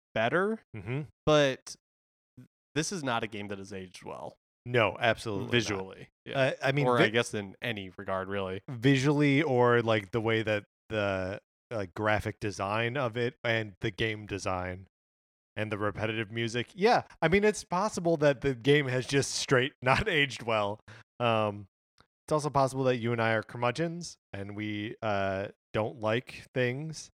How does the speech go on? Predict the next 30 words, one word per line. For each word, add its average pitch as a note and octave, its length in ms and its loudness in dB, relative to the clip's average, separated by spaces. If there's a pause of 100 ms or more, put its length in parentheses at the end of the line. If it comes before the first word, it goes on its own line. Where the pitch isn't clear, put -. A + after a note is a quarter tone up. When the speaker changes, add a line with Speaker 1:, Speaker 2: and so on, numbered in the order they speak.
(160)
Speaker 1:
Yeah, C#3+ 260 10
I C3 80 10
think D#3+ 180 -2
that's A2 180 0
totally A#2+ 440 0
possible. G2+ 580 -2 (180)
Speaker 2:
I, A2+ 300 0
I A2 120 0
think B2+ 200 -2
that's B2+ 260 -2
the, C3 400 -4
the A2 140 -2
thesis C3+ 400 0
statement A#2 380 -2
of G#2+ 100 2
Nintendo A2+ 420 0
Cartridge - 360 0
Speaker 1:
<laughs> E3+ 60 -2
Speaker 2:
Society. D#3+ 600 6 (840)
Speaker 1:
Um, D3+ 680 2 (480)
all A#3+ 100 6
right. E3 300 6
Well, E3 440 4
we G3 200 0
are F3 280 2 (520)
kind G3+ 480 -2
of B2+ 140 -2
nearing G#2 440 -2
the G2 180 -2
end. F#2+ 340 -4